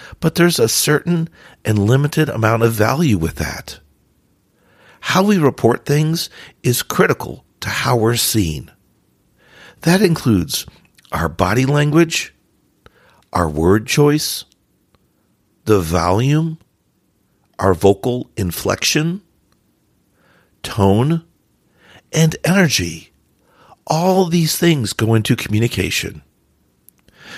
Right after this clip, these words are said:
If all we do is receive limited information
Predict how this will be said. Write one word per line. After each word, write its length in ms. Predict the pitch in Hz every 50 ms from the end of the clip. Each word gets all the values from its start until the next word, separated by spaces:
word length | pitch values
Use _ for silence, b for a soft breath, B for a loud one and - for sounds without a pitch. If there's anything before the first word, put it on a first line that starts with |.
| B B B
If 140 | 113 - - -
all 280 | - 175 190 - 233 214
we 160 | 226 214 180
do 400 | 120 113 110 82 71 - 90 - _ _ _ -
is 200 | 101 90 - -
receive 560 | 82 - 101 - 113 113 127 135 143 131 - _ _
limited 440 | - 82 98 107 113 117 131 127 110
information 840 | - - 113 98 95 107 98 92 85 78 - - 85 87 - -